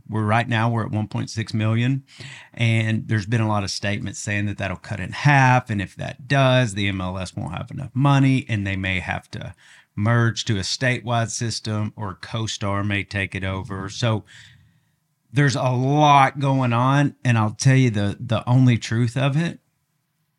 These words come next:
is that nobody knows. Nobody knows what's gonna happen. So, um, for me, I love it. I really do, man. Like, I need to be motivated.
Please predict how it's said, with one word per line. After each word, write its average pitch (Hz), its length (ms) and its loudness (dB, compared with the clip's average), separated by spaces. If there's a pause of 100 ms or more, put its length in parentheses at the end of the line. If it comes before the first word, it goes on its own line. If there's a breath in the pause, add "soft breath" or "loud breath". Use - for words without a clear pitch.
(140)
is 110 200 2
that 104 140 0
nobody 95 640 2
knows. - 520 -10 (1000)
Nobody 107 720 4
knows 95 380 0
what's 92 320 -4
gonna 92 300 -2
happen. 90 500 -6 (760)
So, 95 520 -2 (760)
um, 90 520 -2 (140)
for 117 140 0
me, 104 680 4
I 135 300 2
love 90 500 0
it. - 260 -14 (440)
I 139 140 0
really 131 480 4
do, 113 320 4
man. 95 380 0
Like, 101 420 0 (920 soft breath)
I 147 120 4
need 123 360 6
to 113 60 -2
be 107 200 -2
motivated. 107 800 -2